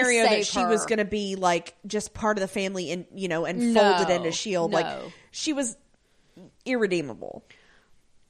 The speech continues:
Speaker 1: She's in the spot that I think Kylo Ren is at now.
Speaker 2: See, yeah, see, that's the thing. She, you're, uh, someone who, like, uh, like, yeah, you're right. Absolutely like Kylo
Speaker 1: Has
Speaker 2: Ren.
Speaker 1: passed the point where
Speaker 2: Past the
Speaker 1: redemption
Speaker 2: point
Speaker 1: is
Speaker 2: of
Speaker 1: an option.
Speaker 2: redemption, but the sacrifice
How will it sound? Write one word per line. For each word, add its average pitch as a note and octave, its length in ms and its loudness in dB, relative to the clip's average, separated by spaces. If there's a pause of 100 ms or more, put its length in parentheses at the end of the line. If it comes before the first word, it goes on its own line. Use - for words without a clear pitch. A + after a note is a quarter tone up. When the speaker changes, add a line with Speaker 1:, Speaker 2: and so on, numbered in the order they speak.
(120)
Speaker 1:
She's F4+ 260 0
in G#4+ 120 -6
the F4 60 -4
spot D#4+ 340 0
that C#4 80 -2
I A#3 80 2
think B3 220 -10
Kylo B3 340 2
Ren G3+ 160 4
is E3 140 -4
at D#3+ 180 0
now. D3+ 320 -2
Speaker 2:
See, E4+ 220 -8
yeah, F#4+ 260 4
see, F4 240 -4
that's F4+ 300 0
the D4+ 120 -4
thing. C4 440 -4
She, - 320 -8
you're, A#3+ 340 -6 (220)
uh, A#3 80 -6
someone G4 420 0
who, C4+ 720 -4 (120)
like, C#4 240 0 (100)
uh, G#3 80 -4
like, G#3+ 180 -4
yeah, F#4+ 180 0
you're C#4 180 -4
right. F#4 320 0
Absolutely D4+ 440 -2
like E4+ 240 -6
Kylo C#4 180 -4
Speaker 1:
Has A#3 100 0
Speaker 2:
Ren. G3 100 -4
Speaker 1:
passed D4+ 320 2
the E4+ 80 -4
point D4 320 -2
where A#3+ 320 0 (300)
Speaker 2:
Past - 0 -
the A#3 80 -2
Speaker 1:
redemption F4+ 400 4
Speaker 2:
point G#4 160 6
Speaker 1:
is G#4+ 60 2
Speaker 2:
of A4+ 60 4
Speaker 1:
an G#4+ 60 6
option. F4+ 160 4
Speaker 2:
redemption, C4 600 0 (120)
but B3 320 2
the B3+ 100 -2
sacrifice C4+ 1120 -2